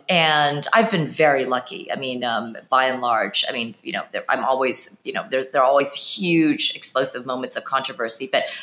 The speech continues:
generally speaking, my students are the best thing, um, uh, about my career. I have been lucky enough to mentor, um, you know,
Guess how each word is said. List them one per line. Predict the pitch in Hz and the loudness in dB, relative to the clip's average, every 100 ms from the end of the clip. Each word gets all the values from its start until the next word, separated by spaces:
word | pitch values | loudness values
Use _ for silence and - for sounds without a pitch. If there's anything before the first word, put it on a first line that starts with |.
| - - | -16 2
generally | 220 196 185 | 6 6 6
speaking, | 165 - 151 135 117 117 113 | 4 0 -2 -2 -4 -6 -4
my | 127 | -2
students | - 151 135 127 | 0 -2 -2 -2
are | 123 | -2
the | 123 | 0
best | 120 - - | 0 0 0
thing, | 117 113 113 - | -2 -2 -6 0
um, | 123 107 95 101 - - - _ _ 143 | 4 4 2 -4 -6 -14 -18 _ _ 0
uh, | 120 - | 2 2
about | 113 131 - | 2 2 2
my | 120 | 0
career. | 117 139 135 117 - - - | -2 -2 0 2 0 -4 -2
I | 143 | 0
have | 131 131 | 0 0
been | 135 135 | -4 0
lucky | 139 156 156 | 0 0 -2
enough | 139 123 | 0 0
to | - | -2
mentor, | 127 127 127 131 123 113 107 - _ _ - | -2 -2 -2 0 4 4 2 -4 _ _ 2
um, | 139 120 110 110 294 | 4 4 0 -2 2
you | |
know, | 247 143 | 4 4